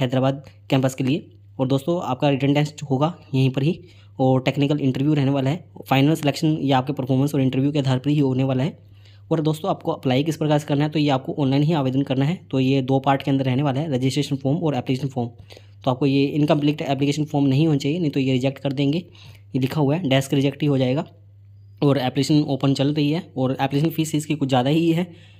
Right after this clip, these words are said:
क्योंकि ट्रिपल आईटी के हिसाब से इसकी फ़ीस ज़्यादा है। दो हज़ार रुपये एप्लीकेशन आवेदन करने की फ़ीस बताई गई है, जो कि आपको ऑनलाइन ही पेमेंट करनी है। और ट्यूशन फीस और फाइनेंशियल सपोर्ट भी यहाँ पर बताया गया है।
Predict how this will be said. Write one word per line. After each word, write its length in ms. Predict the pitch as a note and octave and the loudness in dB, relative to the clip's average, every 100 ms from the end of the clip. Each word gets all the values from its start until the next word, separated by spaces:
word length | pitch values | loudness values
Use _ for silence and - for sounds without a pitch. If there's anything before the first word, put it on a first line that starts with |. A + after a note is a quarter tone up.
| - - | -20 -2
क्योंकि 160 | C#3 | 0
ट्रिपल 260 | C#3 C#3 C#3 | 2 0 2
आईटी 440 | C#3+ D3 D#3+ D#3+ D#3+ | 2 4 4 4 2
के 160 | - | 0
हिसाब 200 | D3+ D3+ | 0 0
से 200 | - D#3 | 0 0
इसकी 240 | C#3+ C#3+ C#3+ | 0 0 0
फ़ीस 180 | D3 | 0
ज़्यादा 220 | C3+ B2 D3 | 0 0 -2
है। 180 | F3+ C3+ | -2 0
दो 100 | C#3 | 2
हज़ार 140 | C#3 | 4
रुपये 140 | C3+ | 2
एप्लीकेशन 300 | C3+ C3+ D3+ | -2 -2 -4
आवेदन 280 | E3 B2 C3 | -4 0 0
करने 200 | C#3+ C#3 | 0 -2
की 60 | C#3 | -2
फ़ीस 200 | C#3 C3+ | -2 -4
बताई 240 | B2+ B2 | -4 -2
गई 140 | C#3+ D3 | 0 0
है, 180 | D3+ - - | -2 -6 -6
जो 120 | B2+ | -2
कि 100 | C3+ | 0
आपको 240 | B2+ - | -2 -2
ऑनलाइन 200 | C3+ C3+ | -2 0
ही 60 | D3+ | 0
पेमेंट 260 | D3+ C3+ C3 | 2 0 0
करनी 240 | B2+ C3+ | -2 -2
है। 100 | E3+ - - - - - | -4 -8 -20 -20 -20 -4
और 360 | C3+ C3+ C#3 C#3 - | 0 2 2 -2 -4
ट्यूशन 260 | C#3 C3 D#3 | -2 0 0
फीस 160 | D#3 | 2
और 100 | D3 | 0
फाइनेंशियल 400 | C#3 B2+ C3+ D#3 | 0 0 0 -2
सपोर्ट 300 | D3 - C#3 C#3 | -4 -2 -2 0
भी 60 | |
यहाँ 140 | D3 C#3 | 0 0
पर 80 | |
बताया 240 | C3+ B2+ C3 | -2 -2 -2
गया 140 | C3 | -2
है। 100 | E3 | -4